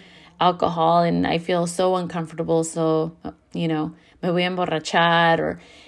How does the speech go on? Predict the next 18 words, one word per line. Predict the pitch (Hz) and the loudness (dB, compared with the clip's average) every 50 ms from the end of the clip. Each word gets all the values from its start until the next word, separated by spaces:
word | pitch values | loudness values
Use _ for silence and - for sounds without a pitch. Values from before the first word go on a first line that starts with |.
| - _ | -20 _
"Es | - - - | -12 -10 -2
que | - 226 | -2 0
se | 196 190 | 0 0
siente | 175 180 185 175 170 175 185 | -4 -4 -6 -4 -2 -2 -2
bonito, | 170 165 160 175 190 196 185 180 180 | 0 0 0 0 -2 -4 -4 -4 -4
that's | 180 175 170 | -4 -2 -2
the | 160 170 | -2 -2
only | 165 170 165 | -2 -4 -6
time | 165 170 170 156 151 156 | -6 -8 -8 -6 -6 -8
I | 156 | -8
can | 156 160 | -10 -10
express | 151 - - - - - 170 170 175 175 | -12 -12 -14 -10 -4 -2 -2 0 -2 -4
myself." | 175 156 170 170 - - - - - - 170 175 - _ _ _ _ _ _ _ _ _ _ _ _ _ _ _ _ _ _ _ _ _ _ _ _ | -6 -6 -6 -6 -6 -6 -4 -4 -4 -6 -10 -12 -18 _ _ _ _ _ _ _ _ _ _ _ _ _ _ _ _ _ _ _ _ _ _ _ _
But | - | 0
that's | 202 196 202 208 - - - - - - _ _ _ | 2 2 2 0 -2 -10 -16 -16 -18 -20 _ _ _
continuing | 208 202 180 175 - 175 170 170 165 165 170 | -2 -2 -2 -2 -4 -4 -2 0 -2 -2 -4
to | - 180 | -6 -10
suppress. | 170 175 - 160 160 - - 170 147 - - 165 - - - - | -10 -6 -6 -8 -8 -8 -10 -10 -10 -10 -10 -12 -14 -18 -20 -20